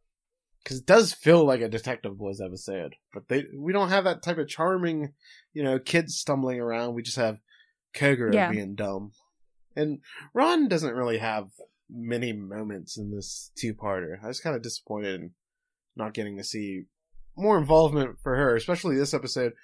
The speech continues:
Speaker 1: because she basically just stands around holding a light for half
Speaker 2: No,
Speaker 1: of it.
Speaker 2: it was so funny. It was, it was almost, like, really ironic. Like, they were actually showing that, uh, Ron,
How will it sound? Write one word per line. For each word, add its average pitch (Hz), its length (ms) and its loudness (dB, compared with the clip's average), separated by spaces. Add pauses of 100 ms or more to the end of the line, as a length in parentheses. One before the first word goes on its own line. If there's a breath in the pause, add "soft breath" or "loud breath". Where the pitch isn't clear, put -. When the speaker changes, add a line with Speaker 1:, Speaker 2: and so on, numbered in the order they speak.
(280 soft breath)
Speaker 1:
because 135 180 -2
she - 120 -4
basically 156 400 0
just 135 180 -2
stands 135 320 0
around 123 420 2
holding 120 320 -2
a 101 60 -4
light 104 480 -4 (420)
for 120 200 -4
half 226 180 6
Speaker 2:
No, 247 240 12
Speaker 1:
of 180 60 6
it. 202 80 6
Speaker 2:
it 202 40 0
was 240 180 4
so 226 240 4
funny. 190 300 0
It 180 80 4
was, 202 200 2 (120)
it 202 100 0
was 220 120 2
almost, 220 320 2
like, 214 160 0
really 190 340 0
ironic. 180 640 2
Like, 185 180 0
they 180 120 0
were 185 140 4
actually 180 320 2
showing 165 480 0
that, 160 220 -2 (580 soft breath)
uh, 156 380 -2
Ron, 175 500 0